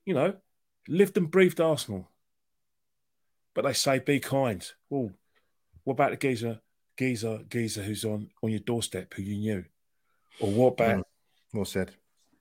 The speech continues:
Speaker 1: Or you, you look at, you look at, you know, certain, um, GoFundMe's.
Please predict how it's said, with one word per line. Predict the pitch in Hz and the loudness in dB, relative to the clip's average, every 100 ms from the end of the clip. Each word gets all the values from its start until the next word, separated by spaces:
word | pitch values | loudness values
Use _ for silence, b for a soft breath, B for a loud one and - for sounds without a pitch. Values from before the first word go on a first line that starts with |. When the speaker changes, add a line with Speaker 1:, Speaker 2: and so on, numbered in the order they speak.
| - | 2
Speaker 1:
Or | 135 | 4
you, | 131 139 127 | 6 4 4
you | 135 135 | 2 2
look | 135 - | 2 0
at, | 147 | 2
you | 139 | 2
look | 123 - | 2 0
at, | 120 - _ _ _ | -2 -2 _ _ _
you | - 110 | -4 -2
know, | 101 | 0
certain, | 107 - 131 120 117 117 | 2 4 4 4 0 0
um, | 117 110 - _ _ _ _ | -2 -4 -8 _ _ _ _
GoFundMe's. | - 113 - 135 107 90 - | 2 2 6 4 4 -2 -6